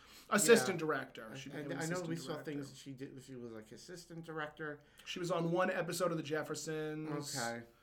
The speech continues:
Speaker 1: She was on one episode of Good Times,
Speaker 2: Mm-hmm.
Speaker 1: one episode of Mary Tyler Moore.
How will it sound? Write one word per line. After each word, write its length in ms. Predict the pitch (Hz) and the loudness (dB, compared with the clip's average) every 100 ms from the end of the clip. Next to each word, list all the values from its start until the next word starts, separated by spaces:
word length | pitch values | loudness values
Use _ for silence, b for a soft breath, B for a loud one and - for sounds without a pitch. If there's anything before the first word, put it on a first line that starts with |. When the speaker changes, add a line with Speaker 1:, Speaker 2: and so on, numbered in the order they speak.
| b b | b b
Speaker 1:
She 160 | - 151 | -4 -2
was 160 | 151 | 0
on 220 | 165 160 | 0 2
one 200 | 156 165 | 4 2
episode 380 | 165 165 165 170 | 2 -2 2 2
of 80 | 165 | 2
Good 200 | 156 147 | 0 -2
Times, 540 | 147 147 143 143 139 | -4 -6 -4 -2 -2
Speaker 2:
Mm-hmm. 80 | 139 | 0
Speaker 1:
one 160 | 156 165 | 0 0
episode 560 | 165 160 160 160 151 | -2 -4 -2 0 0
of 140 | 147 151 | -2 -4
Mary 240 | 151 151 | -2 -2
Tyler 280 | 147 151 147 | -4 -4 -4
Moore. 540 | 143 143 143 143 143 | -4 -4 -4 -4 -6